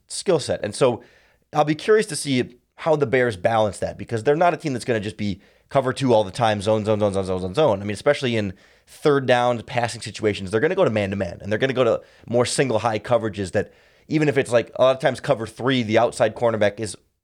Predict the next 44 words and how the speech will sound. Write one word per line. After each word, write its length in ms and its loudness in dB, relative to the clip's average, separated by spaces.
in 160 2
a 80 2
zone 280 2
technically, 480 -4
but 280 0
they 100 2
end 140 2
up 120 -4
mostly 500 -2
playing 340 0
it 160 -6
like 420 -2
man-to-man 480 0
coverage. 400 0
So 320 0
there'll 100 -4
be 60 -4
plenty 280 0
of 100 -6
snaps 320 0
and, 120 -8
and, 200 0
uh, 60 -4
perhaps 260 2
even 140 -4
a 60 -4
majority 340 2
of 80 -4
snaps 340 -6
where 480 0
Johnson's 460 -2
really 220 -2
in 260 -6
positions 480 -6
that 140 -6
he 180 -6
is 180 -8
most 480 0
suited 320 -6
for, 280 -6
as 160 -6
opposed 340 -6
to 60 -10
positions 520 -8